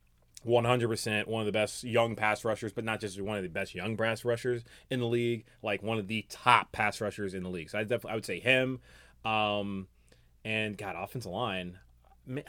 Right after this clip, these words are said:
I, it's very hard. I don't really, uh, <laughs> Taylor Moton can become an all-pro. He hasn't been that yet, so that's certainly possible. There are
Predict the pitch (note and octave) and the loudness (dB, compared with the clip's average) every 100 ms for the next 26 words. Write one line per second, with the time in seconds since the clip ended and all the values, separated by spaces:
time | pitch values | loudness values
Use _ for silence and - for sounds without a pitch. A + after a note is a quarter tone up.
0 | - - C3 C3 A#2+ F#2 G#2+ B2 B2+ B2 | -14 -12 -8 -6 -8 -6 -2 2 4 4
1 | C3+ A2+ A2 A#2 A#2+ A#2+ A#2 A#2 - - | 4 4 2 0 0 2 2 -2 -6 -12
2 | - - - A#2+ - - - - D#3 D3+ | -20 -18 -14 -14 -12 -12 -10 2 4 6
3 | D3+ D3+ C3 C3+ C3+ C#3 C3 C3 D#3+ D3 | 6 4 2 2 4 6 6 6 6 4
4 | D#3 - - - - B2+ D3+ C#3+ C3 B2 | 2 -12 -20 -20 0 10 12 10 8 8
5 | C#3+ A#2 E3 G2 G2+ A#2+ - - - - | 8 8 6 6 0 0 0 -8 -20 2
6 | A#2 D3+ - C#3 B2 G#2+ A2 G#2 - G#2 | 12 12 12 4 4 2 4 4 0 -2
7 | G#2+ A#2+ - - - - _ - C#3+ G#3+ | 0 0 -2 -14 -20 -20 _ 4 8 12
8 | G3 G#3 G3+ | 12 12 12